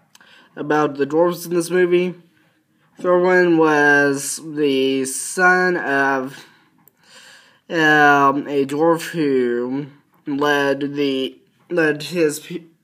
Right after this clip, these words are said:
the dwarf people to, um, sorry, I forget the name, but, uh,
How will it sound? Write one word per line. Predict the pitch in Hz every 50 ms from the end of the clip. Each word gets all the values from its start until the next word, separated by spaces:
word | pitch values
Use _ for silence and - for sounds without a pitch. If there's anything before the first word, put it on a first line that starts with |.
| _ _
the | - 170
dwarf | 160 160 165 170 165 165 160 - -
people | - 180 160 147 147 143 127 131 135 135 143 147 143 - - - -
to, | - - - - 160 143 135 131 131 131 131 131 131 127 131 139 135 - _ _ _ _ _ _ _ _ _ _ _ _ _ _ -
um, | 131 131 127 123 117 110 107 107 127 123 - _ _ _ _ _
sorry, | - - 156 147 135 131 123
I | 127
forget | 139 127 123 135 131 - - - _ -
the | 143 147 135 135 139 131
name, | 120 120 123 127 127 127 123 113
but, | 104 92 82 - _ _ _ _ _ _ _ _ _
uh, | - 120 107 104 98 90 87 80 73 64